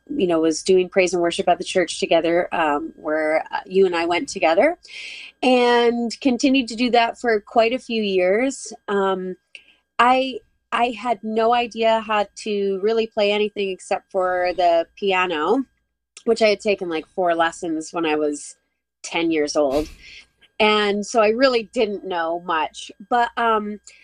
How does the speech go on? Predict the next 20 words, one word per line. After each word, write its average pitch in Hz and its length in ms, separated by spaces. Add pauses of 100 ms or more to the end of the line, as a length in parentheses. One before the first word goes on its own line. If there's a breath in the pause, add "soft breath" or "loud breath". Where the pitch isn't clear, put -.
(200 loud breath)
years 294 420
and 269 140
years 240 180
and 233 100
years 208 280
later, 226 480
after 196 440
doing 226 300
music 233 340
for 196 120
so 190 240
long, 196 260
I 196 120
thought, 190 380
you 240 120
know, 302 160
I 302 80 (120)
really 311 280
want 269 380
to, 240 520